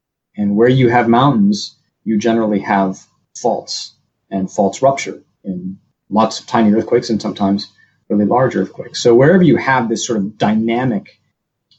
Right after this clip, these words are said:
uh, earth with, with mountain ranges and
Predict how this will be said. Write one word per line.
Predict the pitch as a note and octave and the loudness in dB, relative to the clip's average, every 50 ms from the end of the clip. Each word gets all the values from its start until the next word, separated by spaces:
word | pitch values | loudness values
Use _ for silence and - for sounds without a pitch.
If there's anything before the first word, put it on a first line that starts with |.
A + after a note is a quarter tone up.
| - - | -10 -6
uh, | G#2+ - - - - _ | -4 -4 -4 -6 -6 _
earth | - C#3 A2+ - - - - - _ _ _ _ _ _ _ _ _ _ _ _ _ _ _ - | -2 0 0 -2 -4 -10 -20 -20 _ _ _ _ _ _ _ _ _ _ _ _ _ _ _ -2
with, | G#2+ G#2 F#2+ - - - - | 0 0 0 -2 -8 -12 -6
with | A2 G2+ F#2 | -4 -2 0
mountain | A2 A#2+ B2+ C3 B2 A2+ | 2 2 2 0 0 0
ranges | G#2+ A2 A2 G#2 G2 G#2+ G#2 G#2 G2+ - - - - | 0 2 2 2 2 2 2 0 0 -2 -4 -8 -6
and | G2+ F#2 F2+ F2 - | -6 -6 -6 -8 -10